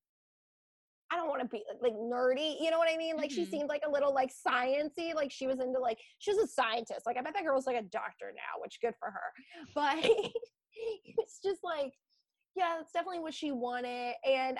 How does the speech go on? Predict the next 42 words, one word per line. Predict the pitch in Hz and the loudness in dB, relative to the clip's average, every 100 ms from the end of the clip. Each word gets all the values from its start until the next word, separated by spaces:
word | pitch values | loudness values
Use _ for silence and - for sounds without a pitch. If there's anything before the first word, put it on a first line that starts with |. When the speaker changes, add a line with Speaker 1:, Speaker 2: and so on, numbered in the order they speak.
| - | -2
Speaker 1:
I | |
don't | 277 320 | -2 0
even | 320 294 | -2 2
remember | 269 240 240 254 | 2 2 0 0
hearing | 240 226 233 - | -2 -4 -8 -8
anything | 233 294 269 202 - | -4 -2 -2 -4 -6
about | - - | -6 -6
what | - - | -8 -8
she | - | -12
wanted. | - - - - - _ - | -14 -14 -16 -18 -20 _ -14
Speaker 2:
Yeah, | 214 214 127 85 208 - | -4 -2 -2 -6 -8 -14
yeah, | 226 220 175 139 110 127 | -8 -2 -2 -2 -6 -8
it's, | 233 - - - | -10 -10 -16 -4
it | 302 | 2
was | 392 | 2
kind | - 381 | 2 0
of | 302 | 0
weird, | 214 190 185 185 | 0 0 0 0
and | 208 220 | 0 2
then, | 214 208 - | 2 0 -2
I | |
mean, | 269 277 - | 0 0 2
on, | 240 254 302 302 - | 6 6 6 2 2
I'll | 220 262 | 4 4
say, | - 190 | 4 2
too, | 190 202 | 2 -2
this, | 180 156 196 - 240 _ _ - _ _ - 240 - - - - - | 0 -2 -4 -10 -20 _ _ -20 _ _ -18 -18 -18 -20 -20 -14 4
on | 254 466 | 4 6
the | 427 | 4
mannequin, | 262 254 277 339 269 | 4 4 2 2 2
it | 202 | 2
looked | 233 - 208 | 0 -2 0
better | 214 208 214 214 | 2 4 4 4
than | 196 196 | 2 0
it | 185 | 0
did | 202 190 175 | 2 2 4
on | - 190 185 185 | 6 6 4 -2
the | 220 | -4
girl, | 208 196 208 214 226 214 | 0 4 6 6 4 -2
'cause | 269 226 202 | -8 -10 -10
the | 233 | -4
draping, | 240 226 220 247 294 403 415 | -4 -4 -2 0 2 2 2